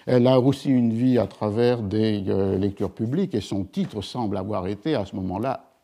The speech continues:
l'Hypocrite. Il y a un deuxième état, en mille six cent soixante-sept,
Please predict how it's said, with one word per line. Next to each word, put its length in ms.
l'Hypocrite. 640
Il 120
y 120
a 60
un 280
deuxième 580
état, 720
en 140
mille 180
six 180
cent 460
soixante-sept, 840